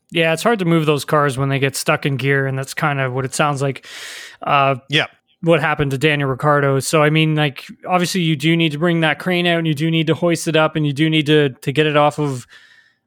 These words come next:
Speaker 1: off of, um, off of the racetrack. And, you know, obviously, uh, it's, it's, uh,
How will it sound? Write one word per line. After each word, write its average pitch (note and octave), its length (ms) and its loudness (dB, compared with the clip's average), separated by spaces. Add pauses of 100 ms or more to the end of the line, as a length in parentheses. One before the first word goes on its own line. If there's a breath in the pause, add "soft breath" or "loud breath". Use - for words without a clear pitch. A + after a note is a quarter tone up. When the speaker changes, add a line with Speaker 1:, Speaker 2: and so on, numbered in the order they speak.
Speaker 1:
off D#3+ 260 0
of, D3+ 260 0
um, C#3+ 600 2 (560)
off D3+ 200 -2
of D3+ 100 -2
the C#3 80 -2
racetrack. D#3 720 0 (160)
And, D3 760 -2 (360)
you F3 100 -10
know, D3+ 100 0
obviously, C#3+ 640 -2 (1000)
uh, G#3+ 100 -10 (120)
it's, - 520 -4
it's, E3 360 -4
uh, D#3 520 4